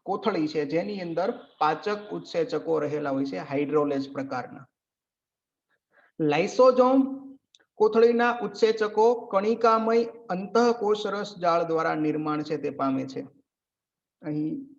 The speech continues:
શબ્દમાં ભૂલ છે, આ નિર્માણ શબ્દ લખેલો છે. તો ક્યાં નિર્માણ પામે છે?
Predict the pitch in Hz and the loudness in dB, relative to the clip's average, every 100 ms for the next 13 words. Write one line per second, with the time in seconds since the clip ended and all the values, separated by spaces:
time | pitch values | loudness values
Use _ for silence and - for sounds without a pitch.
0 | - 143 143 147 143 147 175 175 170 139 | -12 -10 -8 -8 -6 -6 -8 -8 -12 -12
1 | - 143 143 147 156 165 147 135 135 135 | -10 -10 -6 -4 -4 -4 -4 -6 -6 -4
2 | 135 131 - 135 135 170 185 - 160 - | -4 -6 -6 -6 -6 -8 -10 -8 -12 -12
3 | - 170 175 170 175 175 175 165 165 165 | -12 -4 -4 -4 -6 -6 -4 -4 -4 -6
4 | 151 175 | -8 -8